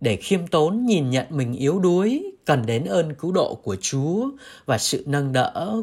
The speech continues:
của người khác. Sự thật nơi anh chị em xung quanh chúng ta, để cảm thông, bao dung và quảng đại hơn với nhau và đón nhận nhau hơn. Và cuối cùng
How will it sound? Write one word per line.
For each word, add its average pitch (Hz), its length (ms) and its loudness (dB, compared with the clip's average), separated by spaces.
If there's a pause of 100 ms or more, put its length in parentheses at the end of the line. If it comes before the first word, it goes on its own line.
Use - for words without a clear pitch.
của 92 100 -6
người 98 220 -4
khác. 165 320 -6 (1300)
Sự - 260 2
thật 151 260 0
nơi 190 160 0
anh 214 320 2
chị - 180 -2
em 185 360 -4
xung 202 300 -2
quanh 202 320 0
chúng 220 180 -2
ta, 202 340 0 (1040)
để 110 180 2
cảm 95 400 -2
thông, 190 460 -2 (340)
bao 208 260 2
dung 208 420 2 (260)
và 139 200 2
quảng 104 420 -4
đại 123 260 0
hơn 160 340 0
với 151 160 0
nhau 156 360 0 (340)
và 120 140 0
đón 107 320 -2
nhận 123 160 0 (180)
nhau 135 200 0
hơn. 127 300 -2 (1800)
Và 131 160 2
cuối 147 260 0
cùng 110 300 0